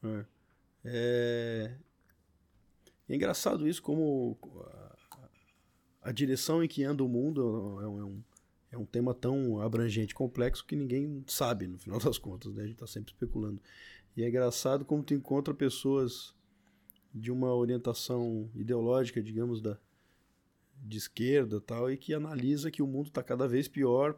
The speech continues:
porque está cada vez mais capitalista. E os, e os problemas e soluções do mundo são sempre capitalistas, e essa,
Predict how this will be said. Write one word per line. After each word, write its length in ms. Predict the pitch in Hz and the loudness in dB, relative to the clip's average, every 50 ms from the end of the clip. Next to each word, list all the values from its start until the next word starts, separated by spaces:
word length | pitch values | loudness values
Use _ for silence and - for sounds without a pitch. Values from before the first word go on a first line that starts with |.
| - - | 2 4
porque 360 | 147 160 160 151 - - 139 | 4 4 4 2 2 2 4
está 360 | 143 151 151 156 - - - | 4 4 4 0 -2 -4 -8
cada 260 | - - 143 127 127 123 | -6 -4 -2 -2 0 2
vez 200 | 120 143 147 143 | 2 2 2 2
mais 200 | 127 123 135 - | 0 -2 -2 -2
capitalista. 760 | - 127 - - - 139 131 117 120 131 135 - - - - - _ _ - - - - - _ _ _ _ _ - | -4 -6 -6 -6 -8 -6 -2 0 0 -2 -2 -6 -12 -18 -20 -20 _ _ -20 -20 -20 -20 -20 _ _ _ _ _ -12
E 100 | 123 120 | -8 -6
os, 220 | 120 113 - - - | -6 -6 -6 -6 -4
e 100 | 117 120 | -4 -4
os 120 | 113 - | -4 -4
problemas 720 | - - 127 131 120 110 123 135 147 151 151 147 147 - - - | 0 2 4 4 4 4 4 4 4 4 4 2 0 -2 2 4
e 160 | 151 165 170 | 6 6 6
soluções 560 | - - 147 143 135 131 - - 127 135 127 | 6 2 2 0 0 -2 -2 -2 -2 -2 0
do 80 | 120 123 | 0 0
mundo 480 | 120 117 120 131 143 151 151 160 160 - _ - - _ _ _ _ _ _ _ _ _ | 0 2 2 0 -2 -2 -4 -6 -8 -10 _ -20 -20 _ _ _ _ _ _ _ _ _
são 260 | - - - 123 123 | -12 -8 -6 -4 -4
sempre 400 | - - - 151 156 165 - - | -2 2 4 4 4 6 6 6
capitalistas, 800 | - 147 143 - - 151 135 120 123 143 151 147 - - 123 113 117 | 4 4 4 4 4 4 4 6 4 4 4 2 0 -2 -4 -4 -2
e 140 | 113 113 | -2 -2
essa, 200 | 113 113 - 113 | -2 -2 -4 -8